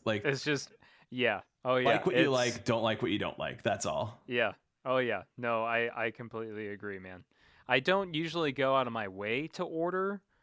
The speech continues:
Speaker 2: you know, pineapple on pizza, but I'm, I'm totally down to eat it,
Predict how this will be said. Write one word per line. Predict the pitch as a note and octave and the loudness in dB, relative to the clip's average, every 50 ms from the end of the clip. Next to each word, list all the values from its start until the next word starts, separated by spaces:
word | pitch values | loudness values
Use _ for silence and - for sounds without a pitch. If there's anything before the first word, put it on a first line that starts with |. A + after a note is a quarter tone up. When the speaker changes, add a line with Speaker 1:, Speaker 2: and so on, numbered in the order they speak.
| _ _ | _ _
Speaker 2:
you | D3+ D3+ | -4 -2
know, | D#3 E3 D#3 | 0 0 0
pineapple | - E3+ D#3+ D#3+ D#3+ D#3+ D#3 - F3 E3 | 0 -2 -2 0 -2 -4 -4 -4 -4 -4
on | D#3+ D#3 D3 | -4 -4 -4
pizza, | - E3+ E3+ - - F#3+ | -4 -6 -4 -2 -4 -2
but | C#3+ C3+ C3 C3 C3+ C3 - _ _ _ _ _ - | 2 2 2 2 2 0 -4 _ _ _ _ _ -8
I'm, | F3 C#3+ D#3+ E3 D3 - | -6 -4 -4 -4 -6 -8
I'm | A#2+ A#2 A#2+ A#2+ | -6 -6 -6 -4
totally | - C3+ C3 B2+ A#2 A2+ A2 | -4 -6 -4 -4 -4 -4 -2
down | A2 G#2+ A2 A2 G#2+ | -2 -2 -2 -4 -6
to | G#2 | -8
eat | G2+ G#2 A#2+ B2 | -8 -8 -8 -6
it, | G#2+ G2 - | -8 -8 -10